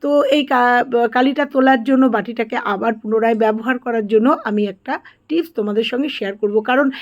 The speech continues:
এইরকমভাবে আমাদের অনেকেরই বাটি পুড়ে যায়। সে ডালও পুড়ে যেতে পারে বা যে কোনো কারণে এইভাবে যদি তোমাদের কড়াইও পুড়ে যায়,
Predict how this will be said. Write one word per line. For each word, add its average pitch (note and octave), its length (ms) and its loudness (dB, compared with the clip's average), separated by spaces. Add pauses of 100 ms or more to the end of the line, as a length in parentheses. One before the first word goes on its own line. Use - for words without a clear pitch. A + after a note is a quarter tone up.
(160)
এইরকমভাবে E4 760 2
আমাদের C4+ 360 2
অনেকেরই B3 540 2
বাটি G3+ 280 -4
পুড়ে F#3+ 320 -6
যায়। F#3+ 200 -8 (260)
সে C#4 140 -2
ডালও B3+ 440 4
পুড়ে C#4 280 -2
যেতে C4+ 220 0
পারে C4+ 220 4
বা D4+ 160 2
যে B3+ 160 2
কোনো C#4+ 240 2
কারণে C#4 340 2
এইভাবে C#4+ 500 2
যদি D#4 200 4
তোমাদের D4+ 340 0
কড়াইও B3+ 520 2
পুড়ে C#4 280 -2
যায়, A3+ 240 -2